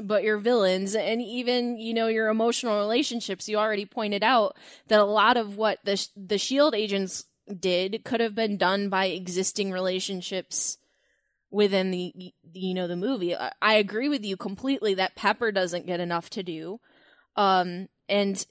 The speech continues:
it would have been nice to see Pepper be more involved with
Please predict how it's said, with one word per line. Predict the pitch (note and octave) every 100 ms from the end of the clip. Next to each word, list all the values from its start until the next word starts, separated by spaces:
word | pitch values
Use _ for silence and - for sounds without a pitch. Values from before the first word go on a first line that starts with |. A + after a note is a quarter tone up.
| -
it | G#3+
would | A3 G3+
have | F#3
been | G3 F#3+
nice | F#3+ B3 C#4+ -
to | A#3+
see | - G#3+ G3+
Pepper | - A3 A#3+ A#3
be | F#3+ F#3+
more | F#3+ G3 G#3+ A3+
involved | F#3 G3+ F3+ F#3 G3 F#3+ F#3
with | F#3 F#3 F#3 F#3 F3